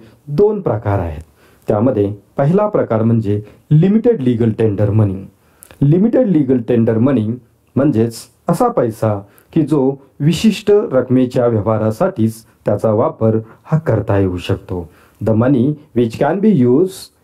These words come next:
a mean of payment up to certain limit is called limited legal tender money. For example,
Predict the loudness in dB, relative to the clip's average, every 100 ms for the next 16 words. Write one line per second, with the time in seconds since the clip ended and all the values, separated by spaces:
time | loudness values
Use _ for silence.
0 | _ 0 2 4 4 2 0 -2 0 2
1 | 0 -2 -8 -6 -4 -4 -2 -2 -2 -2
2 | -4 0 0 2 2 2 0 -2 -14 _
3 | _ -2 -2 -2 -4 -2 -2 -4 -8 -12
4 | _ _ _ 2 2 2 0 0 0 0
5 | -2 -2 -2 -2 -4 -6 _ _ -2 0
6 | 0 -6 -12 _ _ -2 -2 0 -2 -2
7 | -4 -6